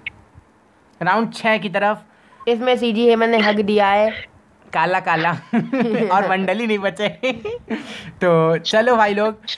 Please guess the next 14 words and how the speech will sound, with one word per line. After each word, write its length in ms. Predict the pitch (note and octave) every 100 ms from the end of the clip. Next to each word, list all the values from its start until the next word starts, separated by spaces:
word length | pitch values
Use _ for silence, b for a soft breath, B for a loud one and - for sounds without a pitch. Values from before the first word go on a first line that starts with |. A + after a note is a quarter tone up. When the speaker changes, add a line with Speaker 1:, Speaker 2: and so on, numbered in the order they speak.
| _ -
Speaker 1:
इसमें 280 | G3+ A3+ A3
जीत 180 | E3+ A3
चुके 160 | A3 A3
हैं 80 |
सीजी 480 | G#3+ A3 G#3 A#3 D#3+ -
अनुराग। 500 | D#3 D#3+ F3+ F#3+ E3 -
और 160 | F3
अनुराग 360 | F3 F3 G3 G3
जी, 120 | F#3
क्या 160 | F#3 F#3
आप 120 | E3+
कुछ 100 | F#3
बोलना 340 | E3 F#3 F#3
चाहेंगे? 560 | F3 F3 G#3 F#3+ C3